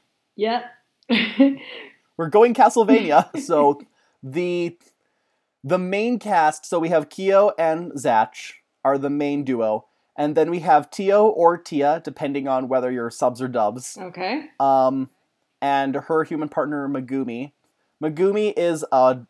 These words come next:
Speaker 2: pop idol, and then her partner, Tia, has heal-, healing and shielding powers, so she's basically a white mage.
Speaker 1: Yeah.
Speaker 2: So, the, and also, <sighs> see, normally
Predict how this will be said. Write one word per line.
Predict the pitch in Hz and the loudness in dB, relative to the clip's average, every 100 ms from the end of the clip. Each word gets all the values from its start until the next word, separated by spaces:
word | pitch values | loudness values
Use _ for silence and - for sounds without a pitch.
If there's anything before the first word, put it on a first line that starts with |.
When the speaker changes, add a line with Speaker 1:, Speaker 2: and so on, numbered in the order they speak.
| - | -20
Speaker 2:
pop | - 156 170 | 2 2 4
idol, | 170 175 196 208 _ _ _ _ _ _ _ | 2 2 -2 -4 _ _ _ _ _ _ _
and | 156 147 143 139 127 | 0 0 0 -4 -4
then | 147 135 127 127 127 - _ _ _ _ _ _ | 0 2 2 -2 -6 -10 _ _ _ _ _ _
her | _ 156 | _ -2
partner, | - 156 151 156 147 | 2 0 0 -2 -2
Tia, | 143 - 156 151 143 - | -2 -6 0 2 2 0
has | 139 147 139 131 - - | -2 0 0 -2 -12 -10
heal-, | 156 151 135 - | 0 0 0 -8
healing | 165 165 175 180 | -6 0 0 -2
and | 143 131 | -6 -6
shielding | - 147 165 170 | -4 -4 -4 -4
powers, | 170 175 202 226 - - _ | 0 0 0 -6 -12 -20 _
so | - 131 127 | -4 -4 -4
she's | - 139 123 _ - | -6 -6 -6 _ -2
basically | 143 143 151 143 | -2 -2 -8 -4
a | 135 | -2
white | 123 127 | -2 -4
mage. | 151 160 170 - | -4 -6 -8 -10
Speaker 1:
Yeah. | 180 143 - _ | -10 -10 -18 _
Speaker 2:
So, | - 160 | 0 0
the, | 143 170 | 0 -4
and | 175 | 2
also, | 175 175 165 - - - _ | 2 2 -2 -4 -16 -20 _
<sighs> | _ _ _ _ _ | _ _ _ _ _
see, | - 220 208 190 190 147 _ _ - | -8 -4 -2 -2 -4 -6 _ _ -12
normally | 156 220 302 381 339 269 254 | -2 2 2 0 0 -2 -2